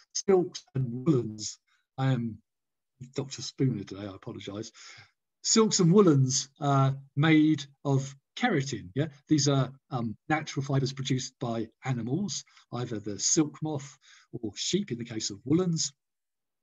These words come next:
I guess not just sheep, but also, um, a number of other, other, other animals are used, llamas, et cetera. Um, and these are very strong,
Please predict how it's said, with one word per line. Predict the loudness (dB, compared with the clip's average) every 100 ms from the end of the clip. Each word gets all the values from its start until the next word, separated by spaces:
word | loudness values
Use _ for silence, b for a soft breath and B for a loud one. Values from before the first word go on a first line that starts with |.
| _ _ _ -14
I |
guess | -12 -8 -10 -10
not | -12 -12
just | -12 -6
sheep, | -4 -4
but | -6 -10
also, | -10 -8 -8 -10 -14 b b b b
um, | -14 -14 -18 -16
a |
number | -12 -12 -2
of | 0
other, | 2 0 0
other, | -2 0 -2 -2
other | -4 -2 -2
animals | 0 0 -2
are | -2
used, | -4 -4 -6
llamas, | -6 -4 -4 -4 -6
et |
cetera. | -8 -10 -10 -14 -14 B B B B B
Um, | -2 -2 -2 B B _
and | 2 4
these | 6 4
are |
very | 0 4 4 6 4 0 -10 _ -8
strong, | -6 -2 2 4 4 4 2